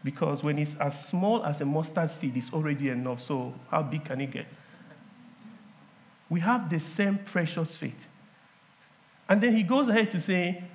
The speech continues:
"And this faith we got for free." So, settling the issue of thinking, "Ah, I got it myself, I worked hard." No. We got it through the righteousness of Jesus Christ, our Lord and Savior. Praise God.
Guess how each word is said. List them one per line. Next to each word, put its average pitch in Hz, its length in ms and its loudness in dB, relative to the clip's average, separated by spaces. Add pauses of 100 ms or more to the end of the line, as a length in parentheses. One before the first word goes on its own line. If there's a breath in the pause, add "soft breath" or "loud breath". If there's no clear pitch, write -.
(160)
"And 202 280 4
this 311 320 -2
faith 143 500 0 (400)
we 160 100 2
got 175 220 0
for 147 140 -2
free." 151 260 -2 (840)
So, 123 440 -2 (840)
settling 185 520 0
the 147 340 0
issue 151 300 2
of 131 160 -2
thinking, 147 520 0
"Ah, 160 180 4
I 143 80 2
got 143 260 -2
it 131 100 -6
myself, 123 380 -6
I 117 100 -2
worked 131 280 -4
hard." 123 200 -4
No. 123 180 -6 (680 loud breath)
We 175 120 2
got 208 420 2
it 190 240 0 (560)
through 202 400 4
the 151 180 2
righteousness 147 960 0 (120)
of 120 200 -4
Jesus 139 440 -4
Christ, 123 380 -4
our 120 140 -2
Lord 123 240 -4
and 113 120 -4
Savior. 117 360 -6
Praise 127 340 0
God. 110 240 0